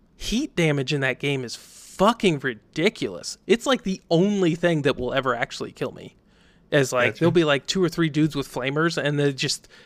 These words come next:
Speaker 1: they just melt. And I've got, like, in the defensive tree for your talents,
Speaker 2: Uh-huh.
Speaker 1: maxed heat resist <laughs> because,
Speaker 2: Still
Speaker 1: like,
Speaker 2: not enough.
Speaker 1: it's still not enough. So, anywho, I also finished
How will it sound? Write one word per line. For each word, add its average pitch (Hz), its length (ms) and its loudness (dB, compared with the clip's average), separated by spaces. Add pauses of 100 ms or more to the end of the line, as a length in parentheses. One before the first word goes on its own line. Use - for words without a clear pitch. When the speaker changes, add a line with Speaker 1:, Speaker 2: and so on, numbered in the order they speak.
(220)
Speaker 1:
they 143 160 2
just 139 240 -4
melt. 127 460 -6 (160)
And 151 100 2
I've 165 120 4
got, 175 260 4
like, 147 240 -2
in 165 240 2
the 160 80 2
defensive 143 640 -2
tree 165 300 0
for 143 120 0
your 131 120 0
talents, 147 560 -2 (480)
Speaker 2:
Uh-huh. - 120 -4
Speaker 1:
maxed 170 300 2
heat 202 220 -2
resist - 560 2 (240)
<laughs> - 240 -2
because, 226 340 0
Speaker 2:
Still 117 200 0
Speaker 1:
like, 120 80 0
Speaker 2:
not 123 120 4
enough. 95 480 -2
Speaker 1:
it's - 180 2
still 202 280 4
not 175 200 6
enough. 135 500 -6
So, 123 400 -4 (500)
anywho, 143 340 6 (220)
I 156 80 4
also 165 200 2
finished 156 520 -4